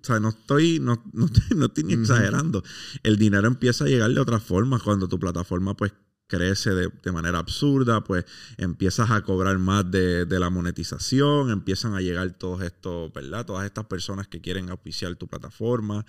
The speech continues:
Speaker 2: Claro.
Speaker 1: Y, pues, ahí es donde viene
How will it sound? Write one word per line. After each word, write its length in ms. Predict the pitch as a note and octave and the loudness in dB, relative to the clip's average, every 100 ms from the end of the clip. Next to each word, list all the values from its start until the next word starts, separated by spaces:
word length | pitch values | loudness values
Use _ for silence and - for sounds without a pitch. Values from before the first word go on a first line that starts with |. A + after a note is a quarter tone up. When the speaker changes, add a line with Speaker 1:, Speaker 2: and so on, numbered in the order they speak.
| - | -6
Speaker 2:
Claro. 320 | G#2 G#2 F#2+ - - _ | -4 -4 -6 -10 -20 _
Speaker 1:
Y, 440 | F#2 F2+ F2+ E2+ E2 | -4 -2 -2 -4 -4
pues, 220 | G2+ F#2+ | -4 -2
ahí 160 | F2+ | -2
es 80 | F2 | -4
donde 240 | G2+ A#2+ B2 | -4 -2 -2
viene 600 | G#2 A#2 A#2+ G#2+ F#2+ | 0 -2 -2 -4 -4